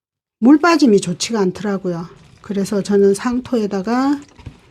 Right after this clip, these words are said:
상토 칠십 프로, 그 다음에 질석 이십 프로, 펄라이트 십 프로 이렇게 섞었습니다. 거기다가 유박을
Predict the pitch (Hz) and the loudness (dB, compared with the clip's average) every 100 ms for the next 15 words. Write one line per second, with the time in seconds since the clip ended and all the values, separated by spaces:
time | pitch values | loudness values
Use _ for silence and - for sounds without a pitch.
0 | - - - - - - - _ - - | -20 -18 -18 -20 -20 -20 -20 _ -18 -16
1 | - - 247 247 - 254 - 254 - 247 | -10 0 2 2 2 0 2 0 0 -4
2 | - - 170 156 - _ _ _ _ _ | -8 -6 -6 -6 -14 _ _ _ _ _
3 | _ - 196 208 202 208 208 208 233 240 | _ -8 -4 0 2 2 0 0 4 4
4 | 269 254 185 - 226 - 196 165 - _ | 4 2 0 -2 -6 -8 -6 -6 -8 _
5 | _ _ _ _ _ _ _ _ _ - | _ _ _ _ _ _ _ _ _ 0
6 | 285 277 254 240 208 - - - - 185 | 4 6 4 2 -2 -4 -6 -6 -4 -4
7 | 165 202 - 165 - 233 196 - 165 156 | -4 -6 -6 -8 -6 -6 -6 -4 -6 -6
8 | - 202 190 202 190 220 240 - _ _ | -6 -4 -2 -2 0 0 0 -4 _ _
9 | _ _ _ - 240 247 214 214 226 240 | _ _ _ 2 4 4 2 0 0 -2